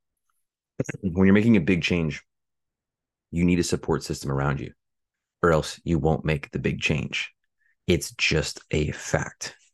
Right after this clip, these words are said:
When things get hard, you don't step into this new version of yourself. You revert back to your old programming. So if your programming isn't what you want, then you're going to need help when things get hard.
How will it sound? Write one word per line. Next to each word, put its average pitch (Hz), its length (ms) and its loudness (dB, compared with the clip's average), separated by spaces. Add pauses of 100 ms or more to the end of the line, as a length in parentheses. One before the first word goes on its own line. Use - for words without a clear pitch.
(800)
When 92 140 4
things 107 220 4
get 98 140 4
hard, 82 500 2 (500)
you 82 200 0
don't 95 200 4
step - 360 0
into 82 180 0
this 76 180 -2
new 80 220 0
version 73 380 -2
of - 100 -6
yourself. - 500 -8 (340)
You 87 180 2
revert 90 320 4
back - 240 -4
to - 120 -2
your 73 220 0
old 71 380 0
programming. - 580 -4 (840)
So 95 100 2
if 80 80 0
your 82 100 2
programming 95 500 4
isn't 87 280 2
what 80 200 0
you 73 80 0
want, 78 540 -2 (540)
then 90 100 2
you're 80 120 2
going 87 360 2
to 87 120 -4
need 78 180 -2
help 76 300 -2
when 73 120 -2
things 71 240 -4
get - 140 -10
hard. - 500 -2